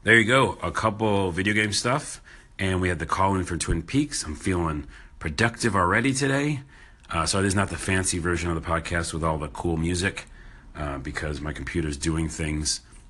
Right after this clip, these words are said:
and this is on the phone, and this is what you get for today. We'll have a fancy version tomorrow. Uh, that's it. I'm on Twitter, Onawa, O N A W A, at a lot of things, A underscore a lot of things. And we're on Facebook.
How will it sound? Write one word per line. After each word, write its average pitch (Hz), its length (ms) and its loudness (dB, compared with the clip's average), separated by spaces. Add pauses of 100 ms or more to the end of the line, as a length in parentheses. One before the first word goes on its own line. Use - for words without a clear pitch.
(100)
and 67 200 -8
this 80 160 0
is 82 100 -2
on 82 120 -2
the 82 80 0
phone, 71 480 -6 (420)
and 64 160 -8
this 69 140 -2
is 71 100 -2
what 67 220 -6
you 67 60 -6
get - 300 -10 (380)
for 143 160 4
today. 131 480 2 (640)
We'll 76 80 -4
have 98 100 2
a 82 80 -2
fancy 85 300 0
version 69 260 -6
tomorrow. 64 300 -6 (680)
Uh, 76 160 -2
that's 95 260 2
it. 110 140 4
I'm 95 140 4
on 95 120 2
Twitter, 101 340 2 (180)
Onawa, 87 500 2
O 82 140 0
N 80 80 0
A 78 80 -2
W 76 280 -4
A, 92 200 0 (600)
at 87 200 2
a 85 80 -2
lot 85 180 2
of 80 80 -4
things, 113 460 0
A 85 240 2
underscore 87 380 -2
a 87 40 0
lot 90 140 2
of 92 80 -4
things. 127 480 -2 (500)
And 90 180 0
we're 98 100 4
on 110 100 4
Facebook. 131 420 -2